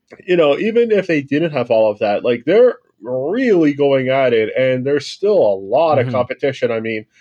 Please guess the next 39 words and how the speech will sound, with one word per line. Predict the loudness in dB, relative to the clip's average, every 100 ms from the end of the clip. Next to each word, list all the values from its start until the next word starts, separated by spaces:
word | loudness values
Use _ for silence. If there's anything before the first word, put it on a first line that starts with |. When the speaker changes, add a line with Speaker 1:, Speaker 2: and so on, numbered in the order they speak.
| _
Speaker 1:
Serge | -6 -4 -2
Ibaka, | -2 0 0 0 -4 _ -10
Serge | -4 -4 -2
Ibaka's | -2 -2 -2 -2
already | -2 -2
gone | -2
into, | -2 -2
like, | -2 -4 -6
one | -8
or |
two | -8 -14
fights. | -4 -2 -2 -4 -4
Like, | -2 0 -4 _ _ _ -2
uh, | -2
the | -2
Speaker 2:
<laughs> | -4
Yeah, | -4 -6 -12 -4
Speaker 1:
players | 0 2 2 -2
are |
Speaker 2:
that's | -4
Speaker 1:
clearly | -2 2 2 2 2
Speaker 2:
true. | 2
Speaker 1:
like, | 2 2 -2 -8 _ _ _ -12
really | -8 -4 -2 2 0
trying. | 2 2 2 0 -6
So, | -4 2 4 4 4 2 -2 -6 -14 _ _
Speaker 2:
Yeah. | -4 0
Speaker 1:
I | 0
mean, | 0 -2 -4
Speaker 2:
Yeah, | -2 2
Speaker 1:
look, |
Speaker 2:
I | 2
think | 0
the | -4
Speaker 1:
it's | -4
Speaker 2:
fire | -4 -4 -2 -2
is | -4 -6 -14
still | -12 -6 -4
there. | -4 -6 -8 -14